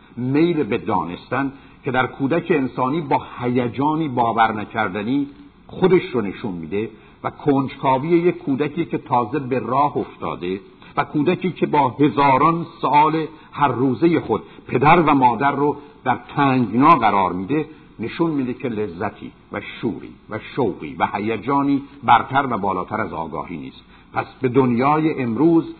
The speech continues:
خوش آمدید اگر به دنبال آگاهی هستید.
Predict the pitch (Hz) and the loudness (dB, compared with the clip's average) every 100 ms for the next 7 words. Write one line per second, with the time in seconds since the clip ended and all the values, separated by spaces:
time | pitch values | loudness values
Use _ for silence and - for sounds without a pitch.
0 | - - - 165 - 180 143 123 95 110 | -20 -20 -4 -2 0 2 2 0 -4 -6
1 | 98 - - - - 107 135 123 113 110 | -6 -14 -20 -20 -12 -2 0 0 0 0
2 | 101 110 113 95 92 82 78 95 - - | 0 0 2 2 0 -2 -6 -8 -10 -14
3 | - - | -20 -20